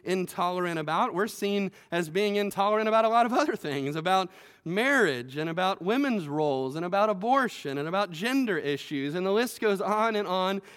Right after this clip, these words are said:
and on. But very often, lurking just behind the accusation that Christians are intolerant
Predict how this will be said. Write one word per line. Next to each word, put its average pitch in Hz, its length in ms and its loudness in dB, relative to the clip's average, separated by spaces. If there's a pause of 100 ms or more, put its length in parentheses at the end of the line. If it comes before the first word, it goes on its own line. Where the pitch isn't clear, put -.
(120)
and 202 120 -2
on. 226 340 2
But 170 160 -4
very 262 380 -2
often, 254 600 0 (960)
lurking 220 640 0
just 269 540 -2
behind 220 760 0
the 202 120 -2
accusation 214 1000 0
that 175 160 -6
Christians 220 580 -4
are 190 200 0
intolerant 180 800 0